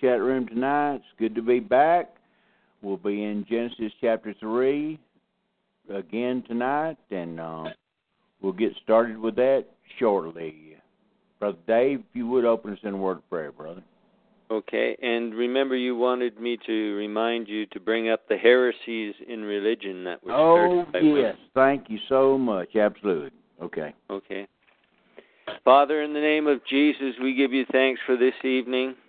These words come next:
Speaker 2: We thank you for the blessed word, and we thank you that the word is living and active and
Speaker 1: Yes.
Speaker 2: sharper than any two-edged sword. And we invite the word of God tonight to be active among us,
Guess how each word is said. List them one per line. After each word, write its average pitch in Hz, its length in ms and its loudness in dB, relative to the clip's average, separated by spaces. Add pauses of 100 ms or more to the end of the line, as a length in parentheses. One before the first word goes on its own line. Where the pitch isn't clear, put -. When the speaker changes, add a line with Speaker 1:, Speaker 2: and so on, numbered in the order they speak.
(440)
Speaker 2:
We 131 180 2
thank 135 280 4
you 131 180 0
for 127 180 4
the 113 80 -4
blessed 120 420 4
word, 120 560 2 (520)
and 113 120 -8
we 127 120 0
thank 127 360 -2
you 127 180 2
that 117 220 4
the 113 280 2 (120)
word 123 520 4
is 135 460 0
living 117 460 0
and 107 140 -4
active 113 540 0 (240)
and 117 100 -6
Speaker 1:
Yes. 117 80 -6 (100)
Speaker 2:
sharper 117 400 4
than 110 260 0
any 110 300 -4
two-edged 110 760 2
sword. 113 340 4
And 107 200 -2 (460)
we 131 220 4
invite 123 600 4 (200)
the 113 100 -4
word 120 380 4
of 104 200 -4
God 120 440 6
tonight 117 520 -2 (440)
to 113 100 -2
be 120 200 6
active 123 480 4
among 117 380 2
us, 113 140 -2